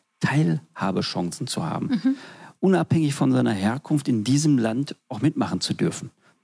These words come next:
Speaker 1: Darum geht's. Und deswegen glaube ich, äh, muss man den, diesen ganzen Diskurs, diesen ganzen Begriff Integration öffnen und Bildung spielt eine Rolle. Nicht als,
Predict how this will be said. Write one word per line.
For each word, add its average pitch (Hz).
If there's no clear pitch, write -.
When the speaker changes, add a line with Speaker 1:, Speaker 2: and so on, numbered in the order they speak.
Speaker 1:
Darum 107
geht's. 110
Und 110
deswegen 113
glaube 113
ich, -
äh, 113
muss 127
man 113
den, 110
diesen 110
ganzen 120
Diskurs, 151
diesen 110
ganzen -
Begriff 113
Integration 110
öffnen 131
und 107
Bildung 127
spielt 123
eine 113
Rolle. 80
Nicht 117
als, -